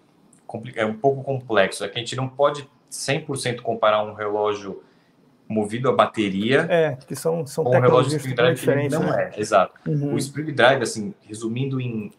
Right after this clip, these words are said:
Speaker 1: um minuto a tecnologia, que teoricamente deveria ser explicada em cinco vídeos seguidos, mas ele tem a corda, essa corda, ela é distribuída por um rotorzinho. Esse rotorzinho, ele gira oito vezes por segundo,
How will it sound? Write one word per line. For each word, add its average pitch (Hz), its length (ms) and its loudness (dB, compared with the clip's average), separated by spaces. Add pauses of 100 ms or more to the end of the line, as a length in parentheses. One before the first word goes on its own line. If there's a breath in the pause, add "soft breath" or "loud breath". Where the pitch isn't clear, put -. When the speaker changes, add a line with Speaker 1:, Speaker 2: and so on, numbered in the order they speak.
(140)
Speaker 1:
um 185 140 2
minuto 202 460 2
a 165 40 6
tecnologia, 135 640 0
que - 100 -10
teoricamente 120 720 0
deveria 110 360 0
ser 104 460 -6
explicada 107 460 -4
em 107 160 -8 (240)
cinco 131 320 -8
vídeos 113 260 -4
seguidos, 104 260 -8
mas 101 260 -4 (760 soft breath)
ele 107 180 -2
tem 147 160 2
a - 80 2
corda, 127 480 4
essa - 160 -6
corda, 113 440 -2 (480)
ela 107 320 0
é 117 60 2
distribuída 131 500 -2
por 123 160 -8
um 117 200 -6
rotorzinho. 110 760 -4 (840)
Esse 139 260 2
rotorzinho, 143 400 -2
ele 127 120 -4
gira 127 200 2
oito 160 300 4
vezes 127 220 0
por 143 160 -8
segundo, 123 600 -4